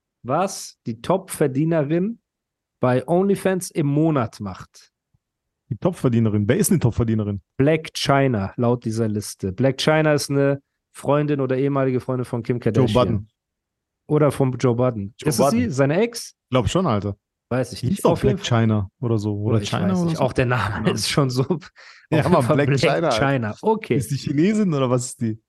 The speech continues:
Speaker 1: Ich weiß nicht, Bruder. Auf jeden Fall, was denkst du, was sie im Monat verdient? Google nicht jetzt, was die verdient,
Speaker 2: Ich gu-, ich
Speaker 1: Bruder.
Speaker 2: schwöre, ich google nicht. Guck mal, meine Hände sind hier. Ähm,
Speaker 1: Ja, wie
Speaker 2: also.
Speaker 1: bei, wie bei diesen TikTok-Matches. Nimm deine Hände hoch, tipp nicht. Weißt du, die können sich doch selber Spenden geben.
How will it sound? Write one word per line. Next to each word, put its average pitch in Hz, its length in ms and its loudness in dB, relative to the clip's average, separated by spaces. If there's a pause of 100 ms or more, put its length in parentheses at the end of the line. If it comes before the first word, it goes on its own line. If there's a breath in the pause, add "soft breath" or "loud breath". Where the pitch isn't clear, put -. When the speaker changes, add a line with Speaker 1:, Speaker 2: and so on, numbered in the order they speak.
(200)
Speaker 1:
Ich 113 140 -6
weiß 117 320 0
nicht, - 200 -10
Bruder. 92 220 -8
Auf 127 140 2
jeden 202 140 4
Fall, 190 140 2
was 208 180 2
denkst 208 220 -2
du, 190 80 -4
was 170 160 0
sie 175 80 -2
im 160 60 0
Monat 160 340 0
verdient? 123 400 -4
Google 196 340 0
nicht 131 200 0
jetzt, 143 180 0
was 139 180 0
die 139 100 -6
verdient, 135 280 -2
Speaker 2:
Ich - 80 2
gu-, 220 100 0
ich 185 80 4
Speaker 1:
Bruder. 110 120 2
Speaker 2:
schwöre, 190 160 6
ich - 60 0
google 165 200 4
nicht. 117 140 0
Guck 147 120 -2
mal, 135 80 0
meine 120 160 2
Hände 127 160 2
sind 104 160 -2
hier. 117 180 -6 (300)
Ähm, 127 240 2
Speaker 1:
Ja, 135 300 2 (200)
wie 139 100 4
Speaker 2:
also. 147 140 4
Speaker 1:
bei, 143 180 2
wie 147 80 0
bei 139 160 2
diesen 131 280 0
TikTok-Matches. 135 680 0
Nimm 147 160 -2
deine 135 180 2
Hände 147 280 2
hoch, 113 280 0
tipp - 240 -10
nicht. 110 300 -6 (260 soft breath)
Weißt 151 200 2
du, - 40 -20
die 131 80 0
können 170 180 2
sich 170 140 -6
doch 127 140 0
selber 156 320 0
Spenden 156 500 -4
geben. 139 340 -4